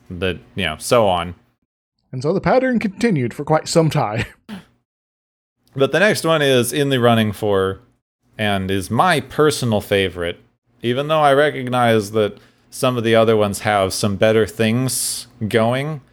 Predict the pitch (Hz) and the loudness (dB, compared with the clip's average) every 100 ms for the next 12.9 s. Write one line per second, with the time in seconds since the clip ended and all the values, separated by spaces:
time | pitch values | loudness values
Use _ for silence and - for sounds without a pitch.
0 | _ 117 104 - 123 117 107 95 113 120 | _ -4 -2 2 2 4 2 -2 -2 0
1 | 127 120 120 117 - - - _ _ _ | 2 2 0 0 -4 -10 -12 _ _ _
2 | _ _ - 135 135 131 113 104 113 104 | _ _ -2 4 4 4 0 0 0 2
3 | 107 110 104 107 101 98 92 101 101 - | 2 2 0 0 2 2 2 2 0 -4
4 | - 107 87 85 - 101 98 98 101 101 | -4 -2 0 -2 -4 0 2 0 -2 -2
5 | 95 - 98 95 87 92 - - 101 98 | -2 -2 -2 0 0 -2 -4 -8 -6 -6
6 | 90 _ _ _ _ _ _ _ - - | -8 _ _ _ _ _ _ _ -14 -8
7 | - 113 117 - 117 117 120 120 117 107 | 0 2 2 0 0 2 0 -2 -8 -10
8 | - 104 104 107 104 110 107 110 113 131 | 0 0 2 -2 0 0 2 -2 -6 -14
9 | - _ _ - 110 104 - 165 185 - | -16 _ _ 0 0 0 0 0 0 2
10 | 147 139 127 107 - 107 95 98 87 95 | 0 2 0 -2 2 2 2 0 0 0
11 | 92 92 87 90 87 - 90 87 90 82 | 0 0 -2 -4 -4 0 0 0 -2 -2
12 | 95 90 87 85 104 107 107 107 | -2 -4 -4 -4 -4 -2 0 0